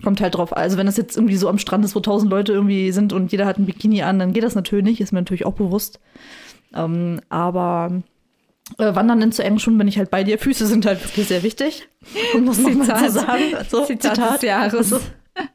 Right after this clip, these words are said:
Speaker 1: und, äh, da macht halt das, äh, das Wandern auch keinen Spaß. Und das ist tatsächlich auch eine der Sachen, die man irgendwie nur sehr, sehr blöd, äh, barfuß erledigen kann, tatsächlich.
Speaker 2: Ah,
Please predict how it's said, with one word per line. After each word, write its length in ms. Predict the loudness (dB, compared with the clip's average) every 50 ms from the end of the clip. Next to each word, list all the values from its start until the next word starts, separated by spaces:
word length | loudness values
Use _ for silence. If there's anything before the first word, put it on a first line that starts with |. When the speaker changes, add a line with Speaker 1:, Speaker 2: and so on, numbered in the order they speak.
| _ -14 -14 -12 _ -6 -6 -6 -4 -6 -6 -6 -6 -6 -6 -6 -4
Speaker 1:
und, 320 | -2 0 2 2 2 0
äh, 140 | 0 0 0
da 80 | 0 0
macht 180 | 0 0 0
halt 160 | -2 -2 -2 -2
das, 140 | -4 -2
äh, 120 | -2 -2 -2
das 160 | -2 -2 -2
Wandern 220 | 0 0 0 0
auch 100 | -2 -2
keinen 140 | -2 -2 -2
Spaß. 360 | -2 -2 -2 -2 -2 0 0
Und 60 | 0 0
das 120 | 0 -2
ist 100 | -4 -6
tatsächlich 380 | -6 -4 -2 -2 -2 0 0 -2
auch 60 | -2
eine 240 | -4 -4 -4 -2 -2
der 140 | -2 -2 -2
Sachen, 260 | -2 0 0 0 0
die 120 | 0 0
man 480 | 0 0 0 0 0 0 -2 -4 -6 -6 -4
irgendwie 600 | -2 -2 -2 0 -2 -2 -2 -2 -2 -4 -6 -8 -12 _ _ -20 -20 -20 _ _ _ _ _ _ _ _
nur 320 | -2 0 2 2 4 2 2
sehr, 560 | 2 2 2 2 2 2 2 0 0 0 0 0
sehr 100 | 0 -2
blöd, 440 | 0 0 2 2 2 0 -2 -4 -2
äh, 160 | -2 0 0
barfuß 640 | 0 -2 -4 -2 -2 -2 -2 -4 -6 -10 -12 -16 -10 -4
erledigen 360 | -2 0 2 2 4 4 2
kann, 340 | 2 2 2 2 2 2 0
tatsächlich. 640 | -2 -4 -4 -4 -4 -2 -2 -2 -2 -2 -2 -4 -6 -6 -4
Speaker 2:
Ah, 240 | -4 -4 -6 -6